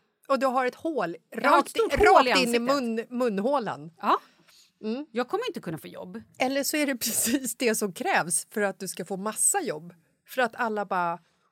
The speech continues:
Speaker 1: "Wow! Eh, vilket eget utseende hon har." Lite som att du
Speaker 2: Men
Speaker 1: vet
Speaker 2: filmen är bara från vänster sida hela tiden.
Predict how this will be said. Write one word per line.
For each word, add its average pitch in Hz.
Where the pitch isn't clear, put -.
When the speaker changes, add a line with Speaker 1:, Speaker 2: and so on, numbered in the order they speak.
Speaker 1:
"Wow! 262
Eh, 233
vilket 285
eget 262
utseende 320
hon 294
har." 180
Lite 302
som 294
att 277
du -
Speaker 2:
Men 277
Speaker 1:
vet 262
Speaker 2:
filmen 349
är 392
bara 349
från 320
vänster 349
sida 285
hela 247
tiden. 220